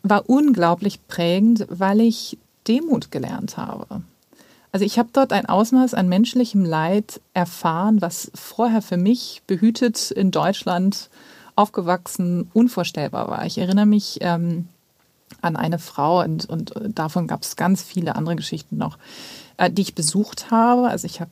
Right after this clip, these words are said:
die, die Lebensgeschichten von Obdachlosen unter anderem, äh, aufgenommen. Und um sie zu besuchen, mussten wir auf den Mittelstreifen einer vierspurigen Straße, also auf beiden Seiten vier Spuren,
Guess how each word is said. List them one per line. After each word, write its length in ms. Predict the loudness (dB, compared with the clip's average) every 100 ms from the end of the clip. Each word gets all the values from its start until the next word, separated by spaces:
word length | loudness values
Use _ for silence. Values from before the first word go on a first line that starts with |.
| _
die, 320 | -10 -6 -6
die 160 | -6 -6
Lebensgeschichten 720 | -2 -2 -2 -4 -6 -6 -10
von 180 | -8 -4
Obdachlosen 720 | -4 -2 -4 -4 -4 -4 -4
unter 320 | -6 -6 -6
anderem, 520 | -4 -4 -4 -4 -4 -4
äh, 40 |
aufgenommen. 760 | -4 -4 -4 -2 -2 -2 0 -2 -4 -20 -20 -20 -12 0
Und 360 | 4 4 2 0
um 160 | 4 6
sie 180 | 4
zu 140 | 4 2
besuchen, 800 | 0 0 0 0 4 4 6 4 0
mussten 300 | -2 0 -2
wir 100 | -2
auf 80 | -2
den 160 | -2
Mittelstreifen 720 | 0 2 0 0 -2 -2 -2
einer 240 | -4 -2 -4
vierspurigen 920 | -2 -4 -4 -4 -4 -2 -2 -2 -2
Straße, 500 | -4 -4 -2 -2 -4
also 160 | -6 -8
auf 100 | -4
beiden 380 | 0 2 0 -2
Seiten 300 | -2 -2 -6
vier 320 | -6 -4 -2
Spuren, 680 | -4 -8 -6 -4 -4 -6